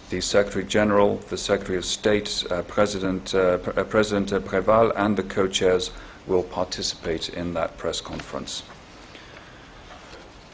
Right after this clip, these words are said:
The United Nations is continuing to provide emergency humanitarian assistance on the ground in, in Haiti. The Office for Coordination of Humanitarian Affairs says that this assistance must go on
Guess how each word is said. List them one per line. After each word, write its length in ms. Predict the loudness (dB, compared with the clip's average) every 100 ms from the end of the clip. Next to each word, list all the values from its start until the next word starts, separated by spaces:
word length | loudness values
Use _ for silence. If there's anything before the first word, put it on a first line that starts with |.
| -20 -18 -12 -2
The 260 | 0 0 0
United 460 | 4 6 6 6
Nations 400 | 6 6 4 2
is 140 | 2 0
continuing 580 | 0 2 4 6 4 0
to 100 | -4
provide 480 | 0 6 8 6
emergency 640 | 6 6 6 6 0 -2 -4
humanitarian 720 | -2 0 0 2 4 4 4
assistance 540 | 0 0 -2 -2 -2
on 140 | 0 0
the 60 |
ground 500 | 2 4 4 2 -2 -6
in, 160 | -6
in 140 | -6 -6
Haiti. 480 | -4 -4 -4 -8 -10
The 120 | -4
Office 360 | 0 0 0 -4
for 140 | -6
Coordination 640 | -8 -2 -2 0 0 0 -4
of 100 | -4
Humanitarian 600 | -2 0 0 2 2 2
Affairs 420 | 0 4 4 4
says 320 | 2 2 2
that 180 | -2 -4
this 180 | -2 0
assistance 640 | -2 -2 -4 -4 -4 -2
must 240 | -2 0 2
go 280 | 2 2
on 300 | 2 2 0